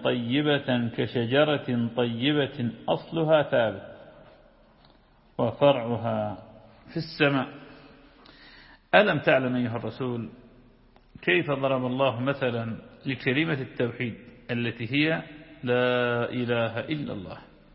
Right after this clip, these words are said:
حين مثلها بشجرة طيبة هي النخلة،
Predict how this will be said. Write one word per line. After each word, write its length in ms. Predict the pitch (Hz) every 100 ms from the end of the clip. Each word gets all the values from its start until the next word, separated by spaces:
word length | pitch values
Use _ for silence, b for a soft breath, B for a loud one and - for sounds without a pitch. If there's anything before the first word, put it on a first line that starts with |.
| - - b b b b b b b -
حين 340 | 175 185 160
مثلها 580 | 143 127 175 170 160 156
بشجرة 760 | 135 120 123 147 147 143 127 120
طيبة 680 | 123 131 139 123 127 117 110 - -
هي 200 | 160 151
النخلة، 440 | 147 165 - 117